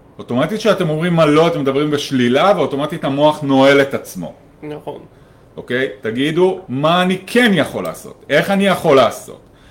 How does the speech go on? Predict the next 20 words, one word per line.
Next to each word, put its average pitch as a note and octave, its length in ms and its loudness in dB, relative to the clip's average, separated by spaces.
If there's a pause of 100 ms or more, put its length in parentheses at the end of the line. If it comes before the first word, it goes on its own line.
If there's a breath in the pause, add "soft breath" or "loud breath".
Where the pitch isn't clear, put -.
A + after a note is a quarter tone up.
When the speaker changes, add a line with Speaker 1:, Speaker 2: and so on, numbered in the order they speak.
(280 soft breath)
Speaker 1:
זה D3 420 2
השאלות C#3+ 720 0
שאתם C3+ 240 -4
צריכים B2+ 280 -6
לשאול A#2+ 260 -2
את - 100 -4
עצמכם E2+ 440 -14
בתור A2 240 -6
התחלה, F2 300 -10 (520)
אוקיי? A2+ 360 -6
והפתרונות A#2+ 800 -2
לאט F3+ 320 2
לאט D#3+ 260 0
יגיעו. C3 480 -4 (680 loud breath)
אה, A2+ 920 -2 (1160)
אני, A2+ 340 -4 (140)
אתה - 140 -8
יודע, A#2+ 520 0 (800)
אנחנו, G#2 1120 -8 (300)
אה, - 60 -18